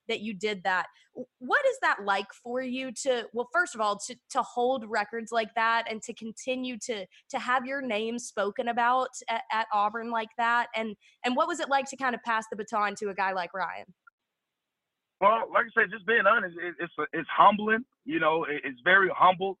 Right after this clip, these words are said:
Speaker 2: you know, uh, especially over the years, and you see how the offense, uh, in the football game has evolved.
Speaker 1: Yeah.
Speaker 2: It's evolved into more passing game. So, you know, guys get, uh, more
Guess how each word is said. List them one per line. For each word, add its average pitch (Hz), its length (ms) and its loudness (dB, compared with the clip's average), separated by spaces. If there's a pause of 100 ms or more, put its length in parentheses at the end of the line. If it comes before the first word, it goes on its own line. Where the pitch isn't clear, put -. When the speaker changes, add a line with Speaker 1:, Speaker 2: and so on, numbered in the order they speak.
Speaker 2:
you 156 140 -4
know, 127 300 -2
uh, 120 260 -2 (140)
especially 175 400 2 (100)
over 160 240 4
the 147 80 -6
years, 170 400 2
and 143 100 -4
you 147 100 -6 (100)
see 160 100 -2
how 147 200 8
the 131 100 -2 (100)
offense, 156 520 2 (200)
uh, 120 220 6 (140)
in 127 180 0
the 120 180 -6
football 165 300 4
game 127 260 -6
has 127 200 0
evolved. 139 440 4 (400)
Speaker 1:
Yeah. 196 200 -2
Speaker 2:
It's 196 80 -8
evolved 240 420 6
into 139 260 -4
more 151 120 -6 (400)
passing 160 360 4
game. 165 280 -6 (100)
So, 147 240 2 (320)
you 185 60 0
know, 160 100 0
guys 170 320 10
get, 170 120 -2 (260)
uh, 139 260 6
more 170 260 0